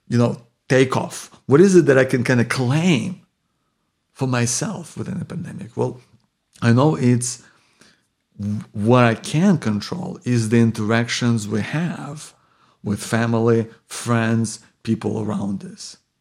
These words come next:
I can limit the amount of hours I spend at work 'cause I have some influence over that. I, I can, I'm lucky enough to be in a position where I can spend most of the time, you know,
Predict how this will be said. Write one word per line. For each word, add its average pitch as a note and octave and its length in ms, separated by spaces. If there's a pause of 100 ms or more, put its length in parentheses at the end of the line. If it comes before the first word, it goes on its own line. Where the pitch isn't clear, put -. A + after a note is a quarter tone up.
(460)
I B2 220
can B2 280
limit B2+ 360
the A#2 120
amount A2+ 340
of A2 100
hours A2+ 300
I G#2 160
spend A2 720 (280)
at A#2+ 220
work C#3 280
'cause G#2 160
I - 140
have A#2+ 260
some A#2 240
influence A#2+ 580
over - 140
that. - 220
I, - 180 (260)
I A2+ 80
can, A2+ 300 (160)
I'm A#2 280
lucky A#2+ 360
enough A#2 200
to A2+ 60
be A2 100
in G#2+ 60
a G#2+ 40
position C3 260
where A2+ 100
I A2 40
can A2+ 140
spend B2+ 360
most A#2+ 220
of A2+ 80
the A2 60
time, A#2+ 320 (280)
you G#2+ 80
know, D#3 260